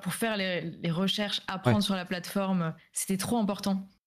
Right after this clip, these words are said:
Speaker 1: Genre, quand je me suis lancée, j'étais trop en mode roue libre,
Speaker 2: C'est,
Speaker 1: chaos, euh,
Speaker 2: c'est cool
Speaker 1: chute
Speaker 2: que t'aies
Speaker 1: libre sans
Speaker 2: profité,
Speaker 1: parachute.
Speaker 2: en fait, euh, de commencer le stream, donc pas forcément avoir un grand public pour tester plein de choses.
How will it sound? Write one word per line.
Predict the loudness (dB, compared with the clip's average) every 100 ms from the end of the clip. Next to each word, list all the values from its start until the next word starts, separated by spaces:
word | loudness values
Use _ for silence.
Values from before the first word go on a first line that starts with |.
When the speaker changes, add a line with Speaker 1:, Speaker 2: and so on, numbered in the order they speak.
| _
Speaker 1:
Genre, | -6 0
quand | 2
je |
me | 2
suis | 2 0
lancée, | 0 0
j'étais | -2 -2
trop | -4 -4 0
en | 4
mode | 4 4 2
roue | 2 4
libre, | 6 6 4 2 0 -4 -12 _ _ -10
Speaker 2:
C'est, | -4
Speaker 1:
chaos, | 0 2 4 4 4
euh, | 6
Speaker 2:
c'est | 8
cool | 8
Speaker 1:
chute | 8
Speaker 2:
que | 6
t'aies | 6
Speaker 1:
libre | 6
sans | 6
Speaker 2:
profité, | 6 6 6 8
Speaker 1:
parachute. | 8 8
Speaker 2:
en |
fait, | 6 2 0 -12 -2 6
euh, | 8 8
de | 6
commencer | 4 6 8 8 8 6
le |
stream, | 6 6 8
donc | 8 6
pas | 4
forcément | 6 6 8
avoir | 8 8
un | 6
grand | 6
public | 6 6 4 2
pour | -4
tester | -2 2 4
plein | 4
de | 4
choses. | 2